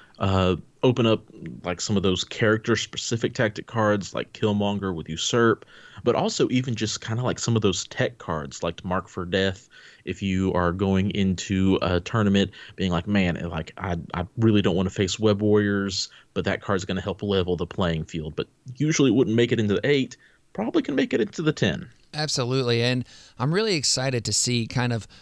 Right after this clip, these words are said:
Speaker 2: how, especially with some of the other stuff we're gonna talk about, roster building and seeing what tactics cards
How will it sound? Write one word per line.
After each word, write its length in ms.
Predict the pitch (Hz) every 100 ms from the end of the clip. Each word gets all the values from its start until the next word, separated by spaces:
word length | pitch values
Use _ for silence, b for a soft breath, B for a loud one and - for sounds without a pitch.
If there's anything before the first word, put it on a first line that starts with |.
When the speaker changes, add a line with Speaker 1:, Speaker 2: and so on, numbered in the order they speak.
| b b b _ -
Speaker 2:
how, 840 | - - 139 143 143 139 135 127 -
especially 360 | 123 - 139 135
with 80 |
some 120 | 120 123
of 20 |
the 80 | 120
other 100 | 123
stuff 220 | - 117
we're 60 |
gonna 120 | 117 104
talk 220 | 151 160
about, 400 | 151 110 104 -
roster 480 | - 110 113 123 -
building 580 | 117 120 120 117 117 113
and 220 | 117 107
seeing 560 | - - 135 131 123 113
what 160 | 113
tactics 340 | - 117 110 123
cards 420 | - 104 104 -